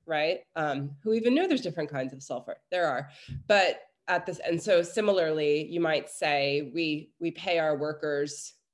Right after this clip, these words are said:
um, above minimum wage." You might not specify the exact amount. The, the important thing is we need to start. I think it really needs to start somewhere 'cause it's not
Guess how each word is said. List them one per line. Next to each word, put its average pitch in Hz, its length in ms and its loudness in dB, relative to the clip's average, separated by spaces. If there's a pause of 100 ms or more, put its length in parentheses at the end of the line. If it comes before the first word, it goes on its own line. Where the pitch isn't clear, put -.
(160)
um, 139 480 -4
above 156 320 -2
minimum 143 340 -2
wage." 139 420 -2
You 160 80 -6
might 156 200 -2
not 151 240 -6
specify 156 720 -4
the 131 120 -6
exact 139 720 -6 (320)
amount. 151 540 -4
The, 147 140 -8
the 180 100 -2
important 233 420 0
thing 233 160 4
is - 240 0
we 202 60 -2
need 196 160 0
to - 60 -16
start. 156 500 -4 (200)
I 160 40 -14
think 175 160 -2
it 151 100 -2
really 156 200 0
needs 160 240 -4
to 165 80 -20
start 156 520 -2
somewhere 160 460 -2
'cause 156 100 -12
it's 151 220 -10
not 147 400 -4